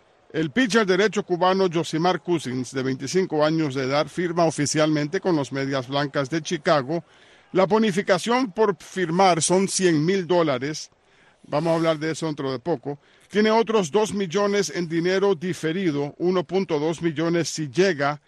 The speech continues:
a las mayores en el dos mil veintitrés al veinticinco y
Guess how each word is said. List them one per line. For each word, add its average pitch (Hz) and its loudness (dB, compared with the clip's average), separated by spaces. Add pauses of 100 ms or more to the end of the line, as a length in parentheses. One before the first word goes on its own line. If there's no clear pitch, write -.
(280)
a 165 0
las 156 -2
mayores 156 -2
en 147 -6
el 139 -6
dos 131 -8
mil 160 -2
veintitrés 160 -4
al 147 -2
veinticinco 143 -4 (500)
y 233 0